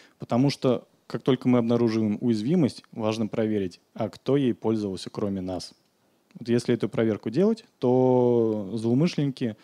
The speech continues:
враг не пройдет, как говорится, потому что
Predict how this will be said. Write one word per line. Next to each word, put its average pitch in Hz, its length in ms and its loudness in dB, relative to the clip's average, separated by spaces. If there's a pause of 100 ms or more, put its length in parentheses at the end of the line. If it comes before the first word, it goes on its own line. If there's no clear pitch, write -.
(500)
враг 120 280 0
не 127 60 2
пройдет, 107 400 0 (220)
как 107 140 -8
говорится, 101 380 -4
потому 123 320 0
что 120 280 -2